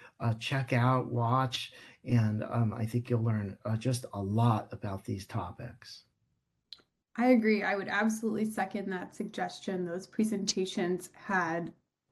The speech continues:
Speaker 2: uh, resoundingly positive feedback from the folks who were able to attend the M sec Global Summit and participate. And so we are fortunate to be able to make those sessions available online for folks to,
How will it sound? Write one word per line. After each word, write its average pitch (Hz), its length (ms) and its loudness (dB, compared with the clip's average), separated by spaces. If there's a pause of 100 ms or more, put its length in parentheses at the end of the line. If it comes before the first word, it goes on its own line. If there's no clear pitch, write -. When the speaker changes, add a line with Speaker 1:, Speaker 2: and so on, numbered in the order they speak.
(140)
Speaker 2:
uh, 185 300 -4
resoundingly 202 840 6
positive 190 680 2
feedback 175 540 0
from 190 180 2
the 190 60 4
folks 190 300 -2
who 208 80 2
were 185 180 4
able 190 220 -2
to 208 100 0
attend 185 420 2
the 175 120 2
M 185 120 2
sec - 280 -2
Global 175 240 -2
Summit 277 420 10 (340)
and 208 160 4
participate. 208 800 -2
And 196 160 -2
so 185 440 -2
we 196 120 0
are 196 200 0
fortunate 208 520 0
to 220 80 -2
be 196 140 0
able 185 220 0
to 202 80 0
make 190 280 0
those 214 300 4
sessions 208 460 2
available 185 500 0
online 247 500 10
for 220 140 2
folks - 420 -6
to, 180 380 -2